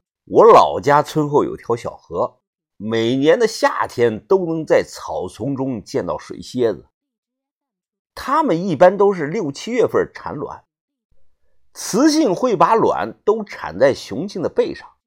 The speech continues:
所以看起来公水蝎子就像是背着无数只小眼睛。为什么民耀山这里的水蝎子会延迟到十二月份产卵？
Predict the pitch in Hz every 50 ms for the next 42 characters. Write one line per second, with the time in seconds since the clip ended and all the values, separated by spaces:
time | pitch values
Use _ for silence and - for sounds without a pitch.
0 | _ _ _ _ _ _ _ - - - _ _ _ _ _ _ _ - - -
1 | 208 247 330 339 233 190 208 - - - 269 277 226 160 139 127 127 151 165 185
2 | - - _ _ - 277 285 285 269 226 - - 110 98 104 101 - - 160 170
3 | 165 139 113 - - _ _ _ _ - 233 196 156 131 180 151 127 113 120 117
4 | - - _ _ - 196 208 202 190 160 139 98 87 85 98 135 180 196 - -
5 | 123 104 - - 160 156 - - 101 - 180 - - - - - _ - - 82
6 | - _ _ _ _ _ _ _ _ _ _ _ _ _ _ _ _ _ _ _
7 | _ _ _ _ _ _ _ _ _ _ _ 156 190 285 320 269 185 139 - -
8 | 104 110 120 120 113 120 135 143 156 151 131 107 98 - 139 127 123 123 110 -
9 | 127 104 82 73 95 117 - - - 82 82 87 - - 123 117 101 95 - -
10 | 107 95 85 92 95 107 117 - - 113 117 98 87 - - - - 92 107 143
11 | 196 214 139 95 71 - - - - - - _ - - - 67 92 87 - -
12 | -